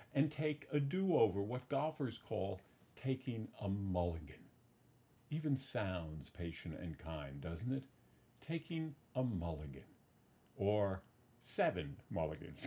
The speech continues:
<laughs> 'cause it often takes a bunch of tries. For example, seven serious attempts on average to successfully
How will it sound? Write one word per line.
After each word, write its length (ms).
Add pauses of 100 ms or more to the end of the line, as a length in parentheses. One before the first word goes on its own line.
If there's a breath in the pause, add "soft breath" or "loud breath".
<laughs> 80
'cause 260
it 100 (100)
often 440
takes 440 (260 loud breath)
a 80
bunch 480
of 180
tries. 420
For 160
example, 500 (200 loud breath)
seven 600
serious 680
attempts 460
on 180
average 480
to 100
successfully 960